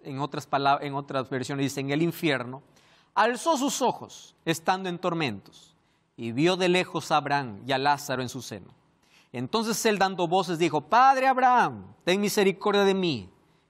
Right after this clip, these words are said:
Envía a Lázaro para que moje la punta de su dedo en agua y refresque mi lengua, porque estoy atormentado en esta llama." Pero Abraham le dijo: "Hijo, acuérdate que recibiste tus bienes en tu vida y Lázaro males,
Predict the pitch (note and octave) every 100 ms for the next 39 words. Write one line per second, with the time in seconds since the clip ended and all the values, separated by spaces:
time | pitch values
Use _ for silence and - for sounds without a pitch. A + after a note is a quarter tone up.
0 | - C#3 G3 G#3 G#3+ G#3 F#3+ F3 E3 D#3
1 | D#3+ D#3+ E3 D#3+ D3 D3 F3 D#3+ D#3+ C#3
2 | C3+ C3+ D3 C#3 C3 C#3 C#3 D3 C3+ C3+
3 | - - F#3 F#3 - - D#3+ D#3+ G3 G#3+
4 | G3 F3 D3+ A2 - _ _ E3 D3 D#3+
5 | - F#3 F3+ F3 D#3+ D#3 C#3+ F3+ F3 D#3+
6 | D3+ D3 - C3+ C#3 C#3 A2 F#2+ _ _
7 | _ _ _ A#2 A#2 C3+ D3 D3 D#3+ C#3
8 | A2+ B2+ F#3 G#3 - F3 A#2 - _ _
9 | _ _ _ - G#2+ - F3 F#3 G#3+ G#3
10 | G3+ G3 D#3+ G3 F#3+ F#3 G3 F3+ G3 G3
11 | F#3+ F#3 F3+ G3 F#3+ A#3 G3+ C3+ G2 _
12 | - C3 A#2+ C3 C3+ C3 C#3 C#3+ D3+ C3
13 | G2+ -